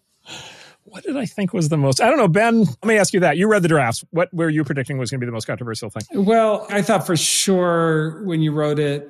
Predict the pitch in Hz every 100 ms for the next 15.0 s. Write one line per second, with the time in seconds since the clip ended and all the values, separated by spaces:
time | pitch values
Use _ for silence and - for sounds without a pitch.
0 | - 165 151 147 - - 156 143 139 135
1 | 135 135 135 135 135 135 131 123 147 135
2 | 147 _ - 127 135 131 131 127 143 -
3 | _ _ - 160 143 135 131 127 139 127
4 | - - 196 147 131 127 127 123 - 202
5 | 170 165 160 156 143 160 143 - 165 147
6 | 135 135 131 135 135 - 147 127 123 -
7 | 135 123 - _ _ _ _ 156 139 -
8 | 131 - 139 131 123 - 131 127 - 143
9 | 131 127 117 - 131 - 127 120 139 117
10 | 123 - 135 131 - _ _ _ _ _
11 | _ _ _ _ _ _ _ 190 220 202
12 | 214 170 - 180 170 160 139 180 170 131
13 | 147 123 107 131 135 120 127 117 135 120
14 | 110 120 120 180 190 160 143 139 131 131